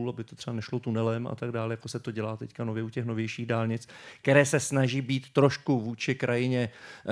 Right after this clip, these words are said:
eh, příjemnější, tak, em, jestli jsi přišel na to, že skutečně ta země je po těch zhruba padesáti letech od začátku výstavby D jedničky, která kolem Přerova pořád ještě není dotažená, jestli to furt, eh, tu zemi rozděluje tak moc?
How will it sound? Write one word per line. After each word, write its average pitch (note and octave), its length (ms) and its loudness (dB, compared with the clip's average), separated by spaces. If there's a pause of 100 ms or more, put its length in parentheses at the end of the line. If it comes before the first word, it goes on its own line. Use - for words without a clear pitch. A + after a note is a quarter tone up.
(180)
eh, A#2 40 4
příjemnější, B2+ 960 2
tak, B2+ 400 2
em, C3 340 4
jestli B2+ 280 0
jsi D3 80 -2
přišel D3+ 360 0
na D3 60 0
to, D3+ 180 -2
že D3+ 360 4
skutečně D3 500 -2
ta D#3 140 0
země C#3+ 340 4
je C#3 200 6
po C3+ 180 -4
těch C#3 220 -2
zhruba C3 300 0
padesáti C3 500 -2
letech C3+ 420 -2 (380)
od A#2+ 200 2
začátku B2+ 540 2
výstavby C3 420 -4
D C3+ 120 0
jedničky, B2 460 -2
která B2 200 0
kolem A#2+ 280 0
Přerova B2 360 0
pořád A#2+ 300 2
ještě A2+ 220 -4
není A#2+ 220 -2
dotažená, A2 600 -2 (540)
jestli A#2 340 0
to C3+ 120 -2
furt, C#3 280 -4
eh, C#3+ 40 4 (640)
tu C#3 120 -4
zemi C#3 220 6
rozděluje C3+ 420 2
tak C#3+ 160 -4
moc? - 300 -6